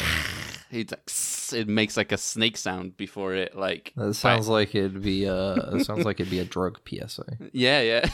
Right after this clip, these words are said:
Speaker 1: <laughs> Oh, yeah. It's, like, really bad C G I of, like,
Speaker 2: Yeah,
Speaker 1: this
Speaker 2: yeah.
Speaker 1: snake comes out of the thing. <laughs>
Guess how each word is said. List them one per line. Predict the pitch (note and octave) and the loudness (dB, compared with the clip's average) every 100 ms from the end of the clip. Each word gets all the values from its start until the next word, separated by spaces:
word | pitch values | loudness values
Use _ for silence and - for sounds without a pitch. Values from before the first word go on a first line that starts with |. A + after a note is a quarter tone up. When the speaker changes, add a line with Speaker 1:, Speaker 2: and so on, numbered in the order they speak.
| - | 0
Speaker 1:
<laughs> | - - | 0 2
Oh, | F3+ - D#3+ - | 0 0 -10 -4
yeah. | E3+ D#3+ | -2 0
It's, | C#3+ A3 A#3+ - | -2 -6 -8 -2
like, | B2 G#2+ | -4 -2
really | A2+ A2+ G#2+ | 0 0 0
bad | F#2+ G2+ G2+ - | 2 4 4 2
C | - A2 | -6 -4
G | G2 A2 G2 | -2 2 4
I | G2 G2 G#2 A2 | 6 6 6 4
of, | C3+ F2+ | 2 2
like, | G#2 | 2
Speaker 2:
Yeah, | E2+ F2 | 2 -2
Speaker 1:
this | G2 E2+ | -4 -4
Speaker 2:
yeah. | E2 | -4
Speaker 1:
snake | G2+ A2+ G2+ G#2 - | -6 0 2 0 0
comes | G#2+ G#2 | -2 2
out | A2 G#2 | 2 4
of | G2+ | 2
the | G2 | -2
thing. | A2 A2+ - _ - - - | -6 -8 -12 _ -20 -20 -12
<laughs> | - | -8